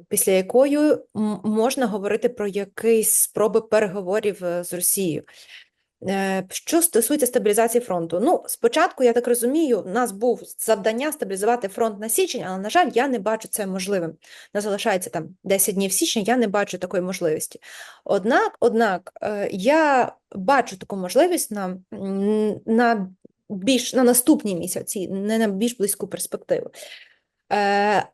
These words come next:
але я хочу уточнити, що я бачу таку можливість лише на окремих напрямках фронту. Е, варіант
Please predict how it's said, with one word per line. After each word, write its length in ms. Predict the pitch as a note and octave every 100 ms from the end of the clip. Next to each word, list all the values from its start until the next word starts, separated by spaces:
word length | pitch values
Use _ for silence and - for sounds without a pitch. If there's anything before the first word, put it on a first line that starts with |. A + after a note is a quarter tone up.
| _ -
але 320 | B3+ C4+ E4+
я 100 | C4+
хочу 300 | C4+ D4+ A#3+
уточнити, 380 | C4+ - F4 C4
що 180 | -
я 120 | A#3 B3+
бачу 200 | B3 B3+
таку 140 | A#3+
можливість 680 | A3+ A3+ D4 D4 - - _
лише 380 | - A3 A3 D4
на 180 | A#3+ B3
окремих 440 | A3+ G#3 G3+ F#3
напрямках 500 | F#3+ F3+ - F#3 F3+
фронту. 400 | - E3+ D#3+ - - _ _ _ _ _ _ _ - - - - - - F#3
Е, 440 | G3+ G#3 G#3 G#3 F3+
варіант 500 | B3+ C4 F4 A#4 F#4+